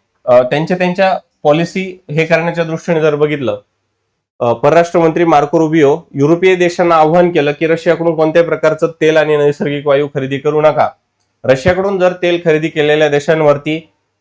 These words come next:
कठोर निर्बंध लावले जात आहे, टॅरिफ लावले जात आहे आणि भारत रशियाकडून तेल खरेदी करीत असल्याच्या मुद्द्यावरती वॉशिंग्टनने याविरोधात कठोर पावलं उचललेली आहे. मात्र त्यात सुधारणा केल्या जात आहे.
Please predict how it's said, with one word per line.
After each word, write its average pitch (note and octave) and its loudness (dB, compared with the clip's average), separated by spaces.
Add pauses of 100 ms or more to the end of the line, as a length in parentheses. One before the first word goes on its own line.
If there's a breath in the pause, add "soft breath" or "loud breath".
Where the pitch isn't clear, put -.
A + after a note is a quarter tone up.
कठोर F3+ 2
निर्बंध E3+ 2
लावले E3+ 2
जात D3 0
आहे, B2+ 2 (380)
टॅरिफ G#3+ 4
लावले E3 4
जात D3 2
आहे A#2 2 (460)
आणि B2+ 0
भारत D#3 0
रशियाकडून E3+ 0
तेल F#3 0
खरेदी D#3+ 0
करीत C#3+ 0
असल्याच्या C#3+ -2
मुद्द्यावरती C#3 0 (340)
वॉशिंग्टनने F3+ 2
याविरोधात E3 4 (120)
कठोर D#3+ 0
पावलं E3 2
उचललेली D3+ 2
आहे. G#2 -2 (400)
मात्र C3+ 0
त्यात D#3 0
सुधारणा F3+ 0
केल्या E3 2
जात D3 2
आहे. B2+ 0